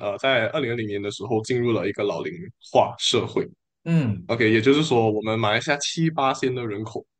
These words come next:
Speaker 1: 已经，
Speaker 2: 是老人。
Speaker 1: 呃，达到六十五岁或以上。
Speaker 2: 哦。
Speaker 1: OK，那么现在这个，呃，号码当然是越来越高，然后他们 project 是在二零四四年的时候
Speaker 2: 四四年。
Speaker 1: 就会，呃，翻倍，就是说十四八仙。但是你可以看得出，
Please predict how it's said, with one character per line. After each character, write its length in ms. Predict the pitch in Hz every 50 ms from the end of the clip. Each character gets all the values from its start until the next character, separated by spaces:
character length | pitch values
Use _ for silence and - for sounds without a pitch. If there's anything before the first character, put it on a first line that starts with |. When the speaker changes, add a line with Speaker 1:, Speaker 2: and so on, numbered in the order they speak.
| _ _ _ _ _ _ _ _ _
Speaker 1:
已 160 | 110 110 107
经， 240 | 107 - 113 110 110
Speaker 2:
是 60 | 107
老 60 | 104
人。 340 | 110 110 110 110 107 87 - - -
Speaker 1:
呃， 240 | 107 98 90 90
达 120 | - 104 104
到 120 | 107 123 117
六 120 | 117 143
十 120 | 135 123 110
五 100 | 95 98
岁 120 | 110 113
或 140 | 113 117 104
以 80 | 95 107
上。 160 | - - - - _ _ _ _ _ -
Speaker 2:
哦。 680 | 135 147 151 151 156 160 165 165 165 170 165 156 156 110
Speaker 1:
OK， 240 | 104 123 107 - - - - - _
那 120 | - 185 202
么 120 | 214 190 170
现 200 | 170 233 214 202
在 160 | 202 208 202
这 120 | 185 202 190
个， 180 | 196 190 180
呃， 340 | 151 123 - - 104 104 104
号 140 | - - 156
码 100 | 139 120
当 120 | - 110
然 60 | 107 110
是 80 | 120 117
越 80 | 123
来 100 | 107 104
越 100 | 104 107 -
高， 220 | - 110 107 160 - _
然 120 | - -
后 120 | 143 143 139
他 80 | 143 123
们 120 | 117 113 113
project 420 | 117 131 - 110 110 135 120 -
是 200 | - - 131 127
在 160 | 127 135 127 123 -
二 100 | - 180
零 80 | 147 127
四 200 | - - 202 185
四 220 | 165 - - 156
年 160 | 131 107 101
的 60 | 104 101
时 120 | 110 107
候 200 | 104 131 117 -
Speaker 2:
四 100 | - 160
四 100 | 165 -
年。 60 | 127
Speaker 1:
就 120 | 110 143 139
会， 280 | 156 147 135 127 110
呃， 140 | 95 101 95
翻 200 | - - 104 101
倍， 220 | 110 - 107 - - _ _ _
就 100 | - 160 165
是 60 | 156
说 180 | 147 123 120 117
十 200 | - - - 113
四 280 | 117 - - 143 135 -
八 160 | - 104 104
仙。 200 | - - - - - _ _
但 120 | 208 202
是 200 | 190 208 208 175
你 120 | 135 127
可 100 | 120 160
以 40 | 143
看 220 | 135 - - 196 151
得 60 | 127
出， 220 | - 165 143 -